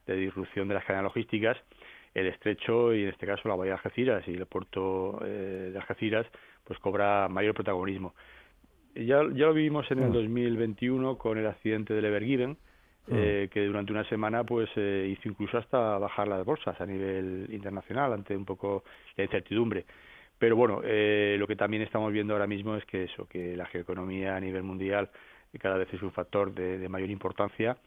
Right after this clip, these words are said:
Speaker 1: y, por tanto, eh, tener una fortaleza aquí en el estrecho de Gibraltar, que es uno de los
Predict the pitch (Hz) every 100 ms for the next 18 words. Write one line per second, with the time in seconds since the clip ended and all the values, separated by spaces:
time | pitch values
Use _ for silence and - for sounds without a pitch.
0 | - - 104 98 98 92 95 104 104 98
1 | 101 95 92 - 104 107 107 101 104 98
2 | 98 95 92 92 - - 95 113 - 104
3 | 95 90 - 92 92 92 92 90 - 92
4 | 95 95 92 90 - - - - - 92
5 | 127 117 90 87 98 92 92 90 90 92